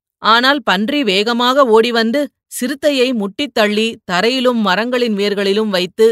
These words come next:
தேய்த்த போதெல்லாம் சிறுத்தை படாத பாடுபட்டது. பன்றியின் கோரை பற்கள் சிறுத்தையின் தோலை சின்னாபின்னமாக கிழித்தன. கடைசியாக ஒருமுறை சிறுத்தையை பன்றி கீழே முட்டித் தள்ளியபோது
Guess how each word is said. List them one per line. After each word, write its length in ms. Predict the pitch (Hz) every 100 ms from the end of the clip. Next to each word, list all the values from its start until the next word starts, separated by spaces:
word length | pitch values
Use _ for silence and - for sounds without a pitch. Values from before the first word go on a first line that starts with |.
| 220
தேய்த்த 320 | - 190 233 254
போதெல்லாம் 600 | 196 196 185 220 196 208 - _ _ -
சிறுத்தை 440 | 214 247 - 240
படாத 440 | 240 160 175 214 240
பாடுபட்டது. 600 | 233 247 233 220 202 196 - _ _ _ _
பன்றியின் 560 | - 185 214 262 247 220 185
கோரை 280 | 208 254 220
பற்கள் 460 | 220 214 247 240 - _
சிறுத்தையின் 680 | - 240 294 311 277 240 185
தோலை 360 | 202 233 233 -
சின்னாபின்னமாக 800 | 214 233 320 269 226 214 202 208
கிழித்தன. 540 | 226 202 196 196 185 185 - _ _ _ _
கடைசியாக 760 | 156 170 220 214 240 247 285
ஒருமுறை 420 | 262 220 220 226 233
சிறுத்தையை 600 | 214 220 - 240 220 226 _
பன்றி 380 | 233 196 208 254
கீழே 400 | - 208 240 254
முட்டித் 440 | 190 180 247 214
தள்ளியபோது 720 | 190 202 220 185 185 190 220